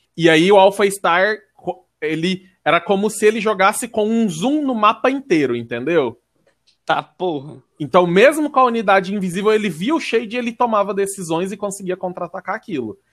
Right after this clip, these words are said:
Speaker 1: Aí eles nerfaram essa capacidade dele observar o mapa e diminuíram a quantidade de ações por minuto que ele consegue executar dentro do jogo.
Speaker 2: Caralho.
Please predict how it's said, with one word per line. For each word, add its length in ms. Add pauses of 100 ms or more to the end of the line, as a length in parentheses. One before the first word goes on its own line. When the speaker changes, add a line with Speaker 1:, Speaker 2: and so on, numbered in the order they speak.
(180)
Speaker 1:
Aí 160
eles 240
nerfaram 640
essa 200
capacidade 560
dele 160
observar 600
o 60
mapa 460 (640)
e 320
diminuíram 800
a 80
quantidade 480
de 80
ações 320
por 160
minuto 380
que 100
ele 220
consegue 400
executar 400
dentro 240
do 120
jogo. 360 (220)
Speaker 2:
Caralho. 840